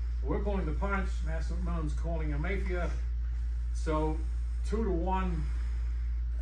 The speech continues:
Alex gets the point. All right? The head judge in the C T F Texas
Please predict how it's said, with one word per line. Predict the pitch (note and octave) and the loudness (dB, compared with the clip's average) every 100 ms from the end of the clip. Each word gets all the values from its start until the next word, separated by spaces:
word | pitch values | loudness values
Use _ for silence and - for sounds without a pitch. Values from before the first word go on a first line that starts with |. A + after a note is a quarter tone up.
| - | 0
Alex | E3 F3+ - | 0 0 0
gets | - D#3 - | 0 0 0
the | - - | 0 0
point. | - - - - - - - - - - - - | 0 0 0 0 0 0 0 0 0 0 -2 -2
All | - | 0
right? | - A#2+ - - - - - - - - - - - - - | 0 0 -2 -2 -2 -2 -2 -2 -2 -2 -2 0 0 0 0
The | D3+ | 0
head | D3+ B3+ - | 0 0 0
judge | - C4+ A#3+ A3+ - - - - - - - - - - - - - - - - - - - | 0 2 2 0 0 -2 -2 -2 -2 -2 -2 -2 -2 -2 -2 -2 -2 0 -2 -2 0 0 0
in | D#3 D#3 | 0 0
the | D3 | 0
C | - A3+ | 0 0
T | A3 | 0
F | G#3 G3+ - | 0 0 -2
Texas | A3+ A3 F3+ F3 - | 0 0 0 0 0